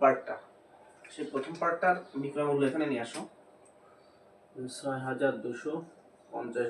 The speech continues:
বাই নয় টাকা হলে একশো দশ গুণ ছয় হাজার দুশো পঞ্চাশ বাই একশো গুণ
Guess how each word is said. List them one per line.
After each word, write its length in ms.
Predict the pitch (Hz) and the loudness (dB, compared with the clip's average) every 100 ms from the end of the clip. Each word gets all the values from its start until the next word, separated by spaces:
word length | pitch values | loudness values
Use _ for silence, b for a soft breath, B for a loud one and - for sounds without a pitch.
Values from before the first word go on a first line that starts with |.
| 113 | -2
বাই 140 | 127 180 - - - - - - - - 123 | -4 -4 -8 -20 -20 -20 -20 -20 -20 -12 -6
নয় 160 | 127 123 | -4 -4
টাকা 220 | 123 120 120 - - - | -6 -4 -4 -6 -20 -14
হলে 300 | 127 123 117 117 - - - - - - - - | -8 -2 -2 -2 -8 -20 -20 -20 -20 -20 -14 -12
একশো 340 | - - - 139 - | -10 -12 -8 -8 -4
দশ 200 | - - - 127 | -4 -4 -12 -14
গুণ 180 | 123 135 170 - - - | -8 -6 -6 -8 -18 -14
ছয় 200 | 113 110 | -8 -6
হাজার 200 | 117 120 113 | -4 -6 -8
দুশো 260 | 117 - 170 - - - - - - - - | -10 -6 -8 -8 -14 -20 -20 -20 -20 -20 -16
পঞ্চাশ 420 | 123 123 120 135 - - | -10 -10 -6 -6 -6 -10
বাই 140 | 107 104 - 113 | -8 -8 -8 -10
একশো 340 | - - 147 131 | -10 -12 -8 -8
গুণ 180 | 123 156 | -6 -6